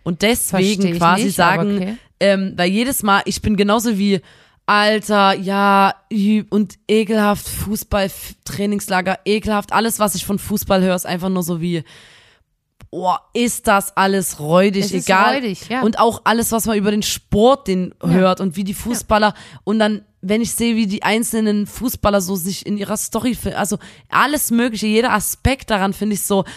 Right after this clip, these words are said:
Speaker 1: dann sind wir auch noch in Chemnitz,
Speaker 2: Ja.
Speaker 1: ähm, und unser Fußballverein hier in Chemnitz, der C F C, hat sich nicht gerade mit Ruhm bekleckert die letzten Jahre,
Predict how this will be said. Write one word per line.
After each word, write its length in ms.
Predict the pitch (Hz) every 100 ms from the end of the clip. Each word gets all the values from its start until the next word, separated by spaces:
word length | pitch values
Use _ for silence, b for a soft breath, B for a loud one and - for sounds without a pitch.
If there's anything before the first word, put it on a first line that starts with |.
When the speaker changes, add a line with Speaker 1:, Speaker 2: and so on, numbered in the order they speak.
| B B B -
Speaker 1:
dann 240 | 180 202 -
sind 240 | 170 113
wir 140 | 196
auch 80 | 175
noch 140 | 92 -
in 140 | 165
Chemnitz, 600 | - 202 208 196 196 180
Speaker 2:
Ja. 320 | 175 170 160
Speaker 1:
ähm, 100 | 160 - _ _ _ _ _ _
und 160 | 160 165
unser 240 | 170 165 160
Fußballverein 840 | 180 185 - 170 160 156 147 160
hier 80 | 165
in 80 |
Chemnitz, 220 | 156 175 156
der 120 | 156
C 140 | -
F 80 | 156
C, 160 | - 160
hat 100 | -
sich 120 | 143
nicht 100 | 160
gerade 200 | - 147
mit 160 | 151 -
Ruhm 100 | 190
bekleckert 420 | 170 - 147 151
die 40 |
letzten 300 | 151 147 -
Jahre, 340 | 147 151 156